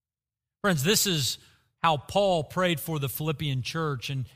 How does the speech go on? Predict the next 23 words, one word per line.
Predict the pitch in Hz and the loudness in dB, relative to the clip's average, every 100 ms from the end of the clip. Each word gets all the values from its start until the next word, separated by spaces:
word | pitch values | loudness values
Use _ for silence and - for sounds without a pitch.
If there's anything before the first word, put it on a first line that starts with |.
| - | -8
and | 147 | -4
friends, | 131 180 151 113 | 0 2 0 2
this | 196 - | 2 2
is | 175 127 | 0 0
how | 156 147 | 2 2
we | 139 170 208 | 0 -2 -2
can | - 165 | -2 -4
pray | - - 180 180 131 117 117 - _ _ _ | -4 -4 0 2 2 0 -4 -10 _ _ _
for | - 143 | -6 -2
one | 139 139 | 0 0
another, | 170 151 117 98 - _ _ | 0 0 -2 -6 -10 _ _
remembering | 170 175 190 233 233 220 196 | 2 6 6 6 4 4 4
that | 190 185 | 2 2
we're | 190 | -2
teammates, | - 202 208 151 123 - - - _ _ _ _ _ _ _ _ _ - | -2 -2 0 0 -2 -6 -12 -14 _ _ _ _ _ _ _ _ _ -6
that | 190 | -2
we | 180 240 | 2 4
might | 226 202 - | 4 2 0
pray | - 208 226 202 165 | -4 2 4 4 4
on | 160 160 | 4 4
a | |
regular | 151 190 226 226 214 170 | 4 2 2 0 0 0
basis | 170 196 190 156 135 - | 2 2 0 -2 -2 -4